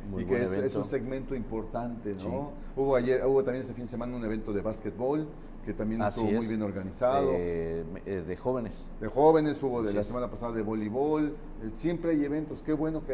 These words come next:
Speaker 2: haya a, a, a ese, ese
Speaker 1: Tiene
Speaker 2: tipo
Speaker 1: que
Speaker 2: de
Speaker 1: seguir
Speaker 2: actividades.
Speaker 1: en esa línea.
Speaker 2: Porque es más padre que nos ocupemos de eso que de, que seguir hablando y que sea menor el número de cosas de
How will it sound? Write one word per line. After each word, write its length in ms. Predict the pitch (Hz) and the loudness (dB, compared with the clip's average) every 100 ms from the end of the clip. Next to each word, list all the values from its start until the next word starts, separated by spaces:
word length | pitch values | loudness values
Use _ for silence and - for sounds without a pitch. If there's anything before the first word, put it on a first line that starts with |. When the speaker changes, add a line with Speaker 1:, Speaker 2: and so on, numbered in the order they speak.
| 131 | -2
Speaker 2:
haya 160 | 127 113 | -2 -4
a, 0 | |
a, 480 | 98 104 101 110 - | -2 -2 -2 -6 -6
a 40 | |
ese, 180 | 104 120 | -6 -6
ese 100 | 113 | -4
Speaker 1:
Tiene 200 | 123 127 | -2 0
Speaker 2:
tipo 80 | 123 | 0
Speaker 1:
que 40 | |
Speaker 2:
de 40 | 101 | 0
Speaker 1:
seguir 220 | 98 107 | 0 0
Speaker 2:
actividades. 300 | 117 131 135 | 2 2 2
Speaker 1:
en 140 | 95 | -4
esa 180 | 101 117 | -2 -2
línea. 340 | 98 87 78 71 - - - - - - - | -2 -4 -6 -10 -12 -12 -12 -10 -10 -10 -2
Speaker 2:
Porque 200 | 160 147 | 0 2
es 80 | 165 | 2
más 160 | 180 - | 2 2
padre 280 | 185 170 | 2 2
que 80 | 151 | 2
nos 140 | 139 135 | -2 -2
ocupemos 420 | 131 165 170 156 | 0 0 2 2
de 80 | 165 | 2
eso 300 | 180 185 175 - - - | 2 -2 -4 -10 -16 -8
que 220 | 135 131 117 | 2 2 4
de, 300 | 117 120 117 | 2 0 -2
que 360 | 123 120 117 | -2 -2 -2
seguir 260 | - 120 143 | -4 0 2
hablando 580 | 135 147 143 131 107 80 - - - - - - - - - - | 2 2 0 0 0 -4 -10 -12 -10 -10 -10 -8 -6 -6 -8 -10
y 60 | 107 | -8
que 160 | 101 120 | -4 -2
sea 160 | 135 | -2
menor 340 | 135 131 131 131 | -2 -2 -2 -2
el 80 | 123 | -4
número 260 | 127 123 | -2 -2
de 80 | 104 | -2
cosas 320 | 107 107 | -6 -10
de 80 | 110 | -8